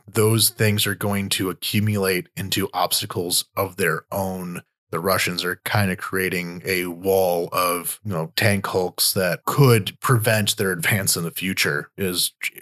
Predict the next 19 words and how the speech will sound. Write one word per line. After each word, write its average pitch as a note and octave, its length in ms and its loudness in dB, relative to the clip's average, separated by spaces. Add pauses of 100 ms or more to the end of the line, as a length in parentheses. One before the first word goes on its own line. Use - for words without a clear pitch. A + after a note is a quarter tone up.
(260)
from B2+ 240 6
what A2 160 4
I'm F#2+ 160 0
guessing F#2 400 0
from F2+ 260 -6
looking F#2+ 300 -4
at E2+ 200 -2
these F2 220 -6
videos, D#2+ 440 -4
looking F2 200 -6
at D2+ 120 -6
the E2+ 80 -8
battlefield E2+ 520 -4
right E2 200 -2
now, D#2 320 -4 (420)
is G#2+ 180 4
just G2+ 220 0
being F#2 340 -4
littered F#2 460 0